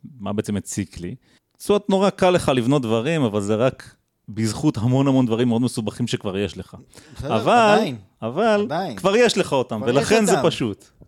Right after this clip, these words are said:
Speaker 1: כן, אז
Speaker 2: אבל
Speaker 1: זה
Speaker 2: יש אותם
Speaker 1: בסדר,
Speaker 2: והם
Speaker 1: יצאתי מה-,
Speaker 2: גנריים.
Speaker 1: זה.
Speaker 2: זאת אומרת,
Speaker 1: כן.
Speaker 2: נגיד, אה, יש את הנושא עכשיו, שהוא מאוד מאוד מאוד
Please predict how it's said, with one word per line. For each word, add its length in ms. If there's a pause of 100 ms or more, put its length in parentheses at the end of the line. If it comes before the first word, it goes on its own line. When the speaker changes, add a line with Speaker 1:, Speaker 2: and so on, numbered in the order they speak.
Speaker 1:
כן, 180
אז 80
Speaker 2:
אבל 100
Speaker 1:
זה 340
Speaker 2:
יש 80
אותם 100
Speaker 1:
בסדר, 180
Speaker 2:
והם 140
Speaker 1:
יצאתי 260
מה-, 120 (100)
Speaker 2:
גנריים. 340
Speaker 1:
זה. 60 (180)
Speaker 2:
זאת 140
אומרת, 280 (160)
Speaker 1:
כן. 200 (300)
Speaker 2:
נגיד, 560
אה, 40 (960)
יש 80
את 80
הנושא 380
עכשיו, 420 (220)
שהוא 120
מאוד 180
מאוד 160
מאוד 200